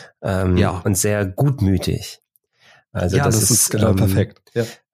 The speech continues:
Speaker 1: Wenn man, äh, vielleicht so sich langsam rantastet an die Welt der rauchigen Whiskys und erstmal mit einem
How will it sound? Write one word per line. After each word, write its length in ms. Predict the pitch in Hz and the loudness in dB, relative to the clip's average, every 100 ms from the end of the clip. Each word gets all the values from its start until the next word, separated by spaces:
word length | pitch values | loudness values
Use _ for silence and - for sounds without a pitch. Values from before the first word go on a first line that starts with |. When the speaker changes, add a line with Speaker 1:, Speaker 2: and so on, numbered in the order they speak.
| _ | _
Speaker 1:
Wenn 140 | 104 110 | -2 0
man, 580 | 123 120 117 117 120 - | 0 0 2 2 0 0
äh, 680 | 110 110 107 107 104 113 - | -2 0 0 0 0 -2 -4
vielleicht 480 | - 113 113 117 - | -4 -2 0 0 -2
so 520 | 113 107 107 107 110 | -2 0 0 0 -2
sich 240 | 98 104 104 | -2 -2 0
langsam 340 | 107 110 104 | 0 0 0
rantastet 640 | 95 98 131 120 120 127 110 | 0 0 0 2 0 0 0
an 100 | 104 | 0
die 80 | 101 | 2
Welt 200 | 107 107 | 0 0
der 120 | 98 | 0
rauchigen 340 | 101 101 98 | 0 0 0
Whiskys 320 | 98 - - | 0 0 -2
und 160 | 95 92 | 0 0
erstmal 320 | - 98 107 | -2 -2 0
mit 180 | 95 - | 0 0
einem 200 | 85 85 | -2 -2